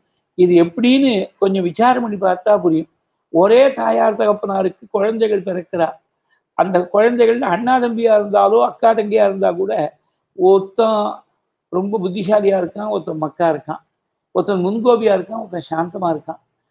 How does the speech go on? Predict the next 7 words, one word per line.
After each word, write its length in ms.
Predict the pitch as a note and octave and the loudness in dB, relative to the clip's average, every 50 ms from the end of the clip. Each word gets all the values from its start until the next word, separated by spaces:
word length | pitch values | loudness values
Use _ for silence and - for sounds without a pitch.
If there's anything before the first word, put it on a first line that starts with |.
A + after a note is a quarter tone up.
| _ _ _ - | _ _ _ -4
ஒருத்தன் 280 | - F#3 E3 F#3+ F#3 | -4 -2 -2 -2 -2
ஒரே 260 | F3 E3+ F3 G3+ A#3 | 0 0 0 0 0
பரபரப்போட 720 | A#3+ - - - F3 F#3+ A3 A3+ B3+ B3 A#3+ G#3+ B3 A3+ G#3 | -2 -2 -2 0 0 2 2 2 0 0 -2 0 -2 -2 0
இருக்கான், 360 | G#3+ G#3+ G3+ F3+ F#3+ A#3 A3+ | 0 -2 -2 -4 -4 -6 -6
ஒருத்தன் 240 | A3+ G#3+ A3 G3 E3+ | -6 -6 -8 -8 -10
நிதானத்தோட 640 | E3 E3 D#3 F3+ F3+ F3+ F3+ E3+ - F#3+ F#3 F3+ D#3+ | -8 -6 -6 -6 -6 -6 -10 -12 -12 -14 -12 -10 -10
இருக்கான். 360 | D3+ C#3 - - - _ | -10 -10 -12 -18 -20 _